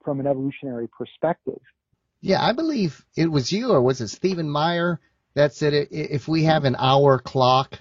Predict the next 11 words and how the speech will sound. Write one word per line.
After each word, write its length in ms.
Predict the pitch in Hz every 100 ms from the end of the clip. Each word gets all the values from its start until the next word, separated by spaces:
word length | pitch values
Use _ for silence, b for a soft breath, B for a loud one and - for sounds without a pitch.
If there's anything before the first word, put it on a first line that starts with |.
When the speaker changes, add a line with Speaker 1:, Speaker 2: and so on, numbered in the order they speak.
| 123
Speaker 2:
sixty-minute 800 | - 139 - 131 120 117 110 -
clock, 640 | - 113 107 110 - - _ _ _ _ _
fifty-nine 680 | 143 127 127 117 120 127
minutes, 300 | 113 85 85
there's 200 | - 92
very 320 | 92 113 120 110
little 300 | 110 110 95
going 340 | 98 104 101
on 220 | 98 95
the 160 | 87 82
Earth. 320 | 107 95 80